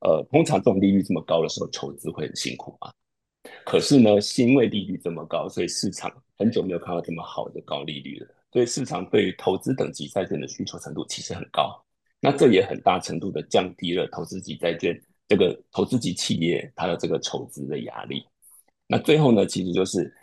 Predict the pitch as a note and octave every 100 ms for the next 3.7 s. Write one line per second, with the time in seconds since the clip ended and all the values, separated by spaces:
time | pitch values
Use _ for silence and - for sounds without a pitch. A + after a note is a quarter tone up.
0 | _ _ B2 A#2+ A2+ F#2+ F#2 - E2+ -
1 | - C2 - - - - - - - _
2 | _ _ - F#2 A2+ G#2 F#2 E2+ - G2+
3 | C3 - - - - -